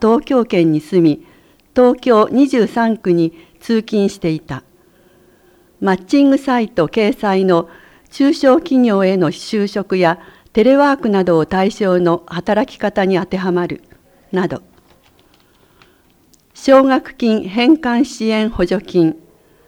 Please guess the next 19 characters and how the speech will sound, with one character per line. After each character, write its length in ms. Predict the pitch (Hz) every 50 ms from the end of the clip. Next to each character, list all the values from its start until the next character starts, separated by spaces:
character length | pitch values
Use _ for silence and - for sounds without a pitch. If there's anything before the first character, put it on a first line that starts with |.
| _ _ _ _ _
若 340 | - 196 196 - - 302 294
い 60 | 330
人 240 | 311 - - 214 196
の 160 | 190 175 160
U 260 | - - 208 247 262
タ 300 | 262 - 285 247 240 233
ー 140 | 214 196 190
ン 40 | - -
移 140 | - 220 214
住 260 | - 220 196 175 165
や 260 | 165 156 143 143 - - -
定 240 | 233 226 233 233
住 240 | 208 214 233 220 214
を 160 | 208 208 202
支 240 | 202 202 - - 180
援 140 | 165 165 165
し 160 | 160 - -
ま 160 | 160 147 151
す。 220 | 160 - - -